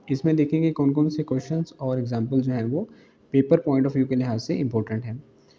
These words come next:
तो याद रहे कि जो, अ, chapter four होता है ये आपके पास section टू में आता है। तो section two में इसका combination बनता है chapter number five और सिक्स के साथ। तो देखा गया है कि math ए का जो paper होता है, पहले तो इसमें से, अ, four चैप्टर से अलग से question आ जाता था पूरा एक,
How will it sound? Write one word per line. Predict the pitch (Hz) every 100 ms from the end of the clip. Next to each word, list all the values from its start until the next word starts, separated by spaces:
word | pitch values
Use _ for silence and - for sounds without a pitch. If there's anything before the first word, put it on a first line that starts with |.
| _ -
तो | 143
याद | 151 175
रहे | 190 202
कि | 196 208
जो, | 208
अ, | 208 202 165
chapter | 156 160 - 170
four | 151 147
होता | 160 139 139
है | 143
ये |
आपके | 139 139 143
पास | 135 135 135
section | 127 147
टू | 143 151
में | 160
आता | 127 107
है। | 156 - - - _ - -
तो | 131
section | - 131 147
two | 147 156
में | 151
इसका | 151 156
combination | 147 131 147 151 156 143
बनता | 123 127
है | 127
chapter | 123 -
number | 127 131
five | 131 120 120 127
और | 123
सिक्स | 120 123 -
के | -
साथ। | 156 165 202 - - - - _ _
तो | 123 123
देखा | 131 135 180
गया | 165
है | 151
कि | 151
math | 165 139 143 147
ए | 135
का | 147
जो | 147
paper | 139 127 143
होता | 127 123
है, | 131
पहले | 131 131
तो | 143
इसमें | 147 147 147
से, | 147 156 156 139
अ, | 139
four | 139 135
चैप्टर | 135 135 139
से | 139 143
अलग | 123 135
से | 151
question | 147 139 147
आ | 131
जाता | 123 127 135
था | 143
पूरा | 131 127
एक, | 135